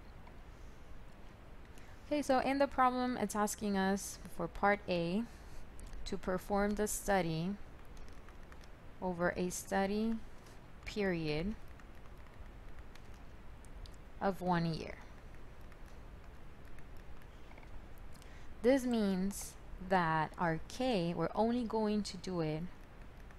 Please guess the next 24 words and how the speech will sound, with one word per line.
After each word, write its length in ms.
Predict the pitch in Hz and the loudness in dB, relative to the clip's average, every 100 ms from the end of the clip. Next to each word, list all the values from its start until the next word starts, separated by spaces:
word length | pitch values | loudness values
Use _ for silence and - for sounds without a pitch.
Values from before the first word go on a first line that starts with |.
| - | -12
for 260 | - 196 180 - | -4 0 2 0
K 460 | - 185 185 196 208 - - - - - - | 0 4 4 4 0 -4 -12 -14 -14 -12 -8
equal 440 | 202 208 - 233 208 | -6 -4 0 2 6
one, 460 | 202 160 151 196 - - - - - - - - - - | 6 4 2 -2 -4 -10 -12 -14 -14 -14 -12 -8 -6 4
or 280 | 277 254 247 | 6 8 6
we 140 | 233 | 2
can 160 | 220 202 | 4 4
also 320 | 185 190 185 | 4 4 0
see 320 | 180 - 175 | -4 -2 0
it 220 | 170 165 - - | 2 0 -4 -8
this 240 | - 175 - | -4 -2 2
way, 340 | 165 151 165 - - - - | 2 2 0 -4 -10 -10 2
that 220 | 165 160 - | 2 2 0
N 460 | 190 196 180 175 196 - | 0 2 4 2 0 -2
will 280 | 185 185 | 0 2
be 200 | 180 185 - | 2 -2 -2
equal 420 | 175 160 160 151 - | -4 -2 -2 0 -2
to 180 | - 151 | -4 -4
one. 220 | 160 - - - - - - - - - - - - - - - - - - - - - | -4 -4 -8 -14 -14 -14 -14 -14 -14 -14 -14 -12 -12 -12 -12 -14 -12 -12 -14 -14 -14 -10
Okay, 160 | 226 240 | -8 -6
so 220 | - - 180 | -6 0 2
we're 100 | 175 | 2
gonna 240 | 190 185 | 2 2
do 440 | 180 170 165 165 | 2 0 2 0